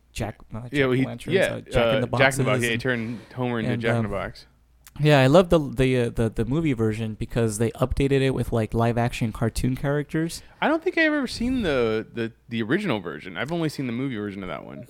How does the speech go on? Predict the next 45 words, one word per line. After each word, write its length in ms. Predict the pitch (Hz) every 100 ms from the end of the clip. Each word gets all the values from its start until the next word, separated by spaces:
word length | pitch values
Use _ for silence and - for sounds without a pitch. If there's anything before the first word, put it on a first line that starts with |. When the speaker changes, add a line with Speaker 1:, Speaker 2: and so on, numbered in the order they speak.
| -
Speaker 1:
The 140 | 185
original 460 | 196 233 226 240 240
version, 680 | 208 208 208 208 202 190 170
I 100 | 156
mean, 360 | 160 160 156 -
it 120 | 175
was, 380 | 190 175 - - - _ -
what, 320 | 123 113 -
made 260 | 113 120
in 100 | 120 113
the 60 |
nineteen 420 | 107 113 - 120
sixties, 600 | 110 131 - - 135 135 -
so 280 | - 107
it 60 | 117
Speaker 2:
Mm-hmm. 80 | 120
Speaker 1:
was, 280 | 117 113 - _ -
you 80 |
know, 120 | 113 110
definitely 540 | 127 131 135 127 123
more 200 | 113 117
low 200 | 110 117
budget. 480 | 123 123 127 123 - _ - -
You 120 | 123
can 140 | - 123
tell 220 | 131 131
that 140 | 120
when 140 | 117 113
they 80 | 110
turned 260 | 135 127
that 120 | 117
one 180 | 117 120
guy 120 | 120 117
into 280 | 113 120
a 60 | 110
jack 260 | - 110 -
o-, 140 | 117 -
or 140 | 101
not 100 | 95
jack-o'-lantern, 480 | - - 113 104 113
no, 140 | 139 -
Jack 200 | - 117 127
in 60 |
the 60 | 123
Box. 380 | 127 131 -